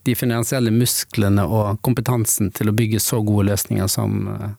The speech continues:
aktører som Netflix eller Google eller Amazon? Og i mange tilfeller så har de jo ikke det. Men det de da må forstå er jo at, ehm, det finnes mange andre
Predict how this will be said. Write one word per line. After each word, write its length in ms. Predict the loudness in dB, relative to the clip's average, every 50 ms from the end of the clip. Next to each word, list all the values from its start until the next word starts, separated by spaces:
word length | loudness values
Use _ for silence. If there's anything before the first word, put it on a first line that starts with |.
| _ _ _ -4
aktører 360 | -4 -4 -2 -2 -4 -2 -2
som 100 | 0 0
Netflix 720 | 0 0 -2 -4 -4 -4 -4 -4 -4 -6 -8 -8 -4 -2
eller 160 | 0 0 0 2
Google 420 | 2 2 2 2 0 0 0 0
eller 140 | 0 0 0
Amazon? 480 | 0 0 0 0 0 0 0 0 0 -2 -4 -10 -20 -20 -20 -20 -20 -20 -20 -8 -4 -2
Og 200 | 0 0 0 0 -2
i 80 | 0
mange 420 | 0 2 2 2 2 2 2 0 -2 -4
tilfeller 640 | -2 0 0 0 0 0 -2 -4 -4 -2 0 0 0
så 200 | 0 -2 -2 0
har 220 | 0 0 0 0
de 140 | 0 2 2
jo 360 | 2 2 2 0 0 -2 -6 -8 _ _ _ _ _ _ _ _ _ _
ikke 280 | -2 -2 -2 0 0 0
det. 200 | 0 -2 -2 -4 -8 -12 _ _ _ _ -20 -20 -20 -20 -20 _ _ _
Men 300 | -2 0 0 0 -2 -4 _ _ _ _ _ _ _ -4 -2
det 120 | 0 2
de 120 | 2 2
da 240 | 2 2 2 2 2 2
må 200 | 2 2 0 0
forstå 240 | -2 -2 0 0
er 80 | 2 2
jo 100 | 2 0
at, 240 | 0 -2 _ -8 -6 -2
ehm, 600 | 0 2 2 4 4 4 2 2 0 0 0 0
det 220 | 0 0 0 0 0
finnes 300 | 0 0 0 0 2 2
mange 380 | 2 2 4 2 0 -2 -4 -8 -12 _ _ _ _ -4
andre 480 | -2 2 2 4 4 2 2 0 -2